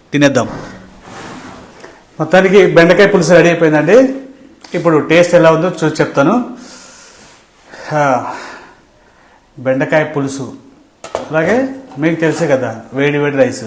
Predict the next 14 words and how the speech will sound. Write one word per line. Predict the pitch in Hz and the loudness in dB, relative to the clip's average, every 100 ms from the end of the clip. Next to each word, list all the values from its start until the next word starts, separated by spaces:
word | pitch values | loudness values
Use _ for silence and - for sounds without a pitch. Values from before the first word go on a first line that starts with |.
| 104 - - - - - | -16 -20 -20 -20 -12 -2
ఈరోజు | 170 196 175 | 0 2 2
వంట | 165 175 208 | 2 2 0
కొంచెం | 185 170 156 | 0 2 2
లేట్ | 170 | 4
అయిపోయిందండి, | 165 151 135 127 160 233 - - - - 139 | 2 2 2 2 0 -2 -4 -10 -14 -14 -6
అందువల్ల | 156 185 202 147 139 170 180 - - - - _ - 165 | 0 2 2 2 2 -4 -10 -18 -20 -20 -20 _ 0 0
ఆకలి | 214 190 139 | 2 0 2
బాగా | 131 214 220 | 2 2 2
వేస్తుంది. | - 151 127 - - - - - - - - - - - _ _ _ _ - | 0 -2 -4 -6 -12 -18 -16 -16 -18 -20 -20 -20 -20 -20 _ _ _ _ -6
ఎందుకంటే | 180 247 240 220 220 175 202 - - - 127 143 | 0 4 4 6 6 6 2 -4 -16 -8 0 2
ఆకలి | 196 247 190 165 | 4 4 4 4
బాగా | 170 214 208 | 6 6 6
వేసినప్పుడే | 196 202 185 185 151 147 165 - - - - - - - - _ _ _ - | 4 2 -2 2 2 0 -6 -12 -20 -20 -20 -20 -20 -20 -20 _ _ _ -4
టేస్ట్, | 147 165 175 | 0 2 2